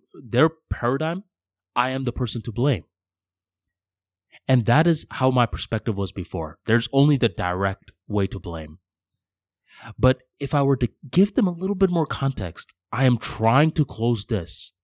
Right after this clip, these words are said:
right? I'm trying to close this job offer, but each time I'm trying to do it, the site crashes. I've been calling A C X multiple times, and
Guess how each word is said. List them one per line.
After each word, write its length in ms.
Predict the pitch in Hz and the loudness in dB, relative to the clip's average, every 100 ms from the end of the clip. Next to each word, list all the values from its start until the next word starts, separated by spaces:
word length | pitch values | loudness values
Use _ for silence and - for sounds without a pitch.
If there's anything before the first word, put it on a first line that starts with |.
| _ - 95 | _ -8 0
right? 300 | 104 120 156 | 4 4 0
I'm 140 | 107 | -6
trying 240 | - 127 139 | -4 0 0
to 80 | |
close 400 | - - 127 139 | -2 2 4 4
this 180 | - 123 | 0 -4
job 300 | - 110 110 - | -2 -2 -2 -2
offer, 360 | 107 - 139 147 - - | -2 0 -4 -4 -18 -18
but 100 | - - - | -16 -16 2
each 320 | 220 214 - | 2 4 -2
time 260 | - 156 | -2 -2
I'm 120 | 151 123 | -2 -2
trying 180 | 147 | 0
to 60 | 120 | 2
do 220 | 95 127 | 4 4
it, 120 | 85 - _ _ - - | 4 -6 _ _ -20 -8
the 80 | 110 | -4
site 340 | - 120 - | 0 0 -2
crashes. 560 | - 127 135 90 78 - - - | -2 -2 -2 -6 -10 -14 -14 -4
I've 180 | 113 | 0
been 120 | 135 123 | 0 -2
calling 560 | - - 135 156 110 - | -4 2 4 4 0 -4
A 120 | 110 | -6
C 180 | - 107 | -4 -6
X 180 | - - - - | -6 -16 -20 -12
multiple 580 | 98 120 143 139 104 95 | 0 0 2 -2 -4 -6
times, 500 | - 113 113 90 - - - | -2 0 0 -2 -10 -18 -4
and 300 | 127 127 113 | 2 2 2